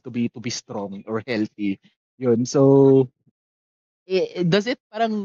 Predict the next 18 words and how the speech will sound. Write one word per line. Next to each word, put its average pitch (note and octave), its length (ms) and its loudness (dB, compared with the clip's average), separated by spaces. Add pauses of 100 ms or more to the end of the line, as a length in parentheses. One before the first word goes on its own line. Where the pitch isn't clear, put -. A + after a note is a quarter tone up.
(120)
nag-linger E3 800 0
din D#3 160 0
ba D#3 80 -4
sa D#3 80 -4
isip C#3 160 -2
mo C#3+ 140 -8
na, C3+ 180 -2 (160)
"Ay, F#3+ 240 -4 (400)
kaya C3+ 160 -4
lang, C#3 240 -10
ano, D3+ 320 0
kaya C#3+ 160 -4
pala C#3 400 -2
ganito C#3+ 240 -4
si C#3+ 160 -6
Luffy C3 240 0
kasi C#3 240 -12
special, A2+ 480 -6